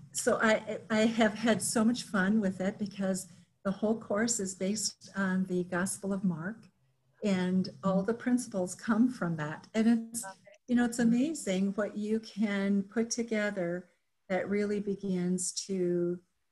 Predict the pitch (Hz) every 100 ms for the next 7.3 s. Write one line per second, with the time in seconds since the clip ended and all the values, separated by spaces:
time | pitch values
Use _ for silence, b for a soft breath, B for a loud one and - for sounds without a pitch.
0 | _ _ _ _ 233 247 254 220 156 175
1 | 190 - - 185 226 220 196 196 185 185
2 | 190 - 185 180 - 190 175 175 - -
3 | 220 220 190 - - 180 180 175 - 190
4 | 185 160 226 b b b _ _ - 185
5 | 185 180 180 180 202 202 185 175 170 175
6 | - 175 180 175 175 - 185 190 208 -
7 | - -